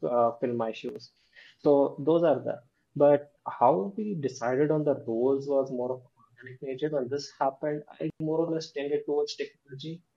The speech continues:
Rahul more or less tended towards the management of the operations, uh, legalities of the companies. And Anirudh was always the front face of the company, uh, pitching at events.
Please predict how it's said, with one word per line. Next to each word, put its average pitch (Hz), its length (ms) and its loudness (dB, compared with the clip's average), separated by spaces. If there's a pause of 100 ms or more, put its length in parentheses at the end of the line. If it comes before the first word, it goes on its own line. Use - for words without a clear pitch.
Rahul 139 240 0
more 131 200 0
or 135 120 2
less 131 200 -4
tended 123 320 -8
towards 131 460 -4
the 135 400 2
management 127 460 -4
of 127 120 -8
the 127 60 -2
operations, 120 1000 -2
uh, 117 280 0
legalities 120 640 -6
of 120 120 -8
the 120 120 -8
companies. - 540 -14 (360)
And 139 120 0
Anirudh 143 380 -4
was 139 160 -6
always 127 420 -2
the 127 100 -10
front 120 260 -6
face - 200 -20
of 123 100 -14
the 117 100 -8
company, 117 540 -14 (220)
uh, 107 260 -6 (320)
pitching 113 360 -4
at 110 160 0
events. - 460 -10